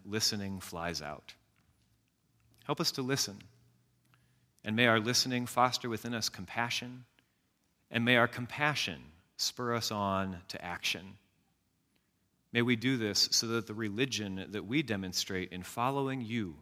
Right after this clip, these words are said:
O Lord, is one that demonstrates your love, your character,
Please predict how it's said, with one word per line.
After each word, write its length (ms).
O 80
Lord, 480
is 140
one 160
that 120
demonstrates 600
your 160
love, 560
your 140
character, 640